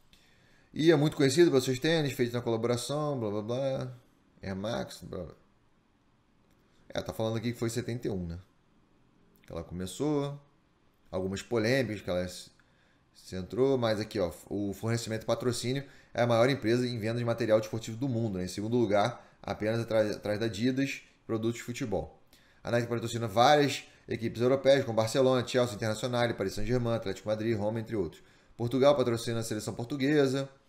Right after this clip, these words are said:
né? Aqui no Brasil também, ela pro-, patrocina o Bra-, o, a seleção do Brasil, né? Ela, aqui todas as seleções que ela patrocina, aqui os clubes,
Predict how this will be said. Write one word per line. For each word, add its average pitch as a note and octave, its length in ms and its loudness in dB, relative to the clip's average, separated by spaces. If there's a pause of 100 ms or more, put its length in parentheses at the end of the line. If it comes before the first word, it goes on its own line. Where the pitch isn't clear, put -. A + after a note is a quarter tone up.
(300)
né? A2+ 280 -4
Aqui B2+ 140 -4
no B2 60 0
Brasil A#2 300 4
também, A#2 360 0
ela G#2 200 2
pro-, F#2+ 200 -2
patrocina G2+ 600 -4
o F#2 60 -4
Bra-, F#2 240 0
o, F2+ 220 -2
a E2 40 -8
seleção F#2 300 -6
do F#2 40 -6
Brasil, G#2+ 400 0
né? G#2+ 60 -6
Ela, E2 300 -6 (360)
aqui - 220 -2
todas C#3+ 240 4
as D3 60 0
seleções B2 360 2
que - 60 -4
ela A2 80 4
patrocina, D#3 720 0 (320)
aqui A2 200 -4
os A#2 120 0
clubes, D3 640 4